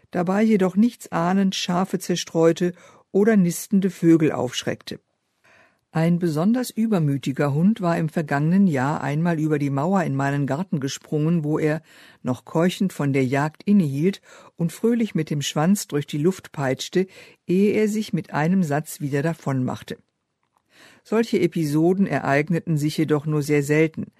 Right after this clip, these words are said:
Daher war ich neugierig, was da draußen los war.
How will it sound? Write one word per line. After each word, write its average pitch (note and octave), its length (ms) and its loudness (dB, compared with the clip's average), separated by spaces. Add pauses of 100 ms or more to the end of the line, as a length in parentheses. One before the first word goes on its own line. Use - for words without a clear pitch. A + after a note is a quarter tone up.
(400)
Daher E3 320 0
war E3+ 180 0
ich D3 140 -6
neugierig, D3 800 -2
was C3+ 160 -6
da D#3 100 -6
draußen E3 400 -2
los G3+ 320 0
war. - 220 -8